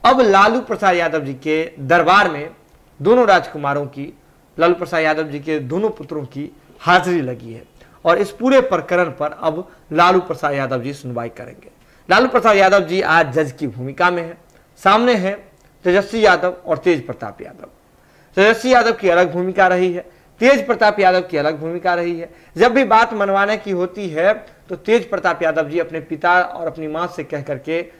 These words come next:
मनवा लेते हैं। माँ राबड़ी देवी के दिल में भी बड़े पुत्र होने के नाते तेज प्रताप यादव के लिए एक अलग सॉफ्ट कॉर्नर है,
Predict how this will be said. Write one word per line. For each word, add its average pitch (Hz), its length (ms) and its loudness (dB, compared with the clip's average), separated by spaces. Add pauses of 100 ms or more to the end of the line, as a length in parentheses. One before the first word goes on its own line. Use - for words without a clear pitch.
(160)
मनवा 190 280 2
लेते 131 320 -8
हैं। 131 180 -20 (360)
माँ 226 220 4
राबड़ी 226 280 4
देवी 226 260 2
के 226 140 0
दिल 196 200 0
में 220 180 -2
भी 196 200 -4
बड़े 185 280 2
पुत्र 220 260 -6
होने 185 280 -2
के 185 140 -4
नाते 175 320 -2
तेज 180 280 -4
प्रताप 165 300 -4
यादव 143 220 0
के 143 140 -10
लिए 139 120 -6
एक 131 120 -12
अलग 151 160 -2
सॉफ्ट - 340 -8
कॉर्नर 170 320 -4
है, 156 120 -12